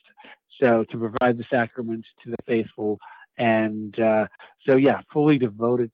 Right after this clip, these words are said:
to the Eucharist. I think my, my favorite Eucharist story with re-, with re-, regards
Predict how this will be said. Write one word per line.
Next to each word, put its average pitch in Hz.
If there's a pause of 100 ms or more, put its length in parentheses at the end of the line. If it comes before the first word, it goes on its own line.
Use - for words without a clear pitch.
to 107
the 107
Eucharist. 104 (340)
I 156
think 254
my, 170
my 147 (100)
favorite 156 (200)
Eucharist 135 (500)
story 131 (140)
with 139 (100)
re-, 127
with 131 (120)
re-, 123
regards 120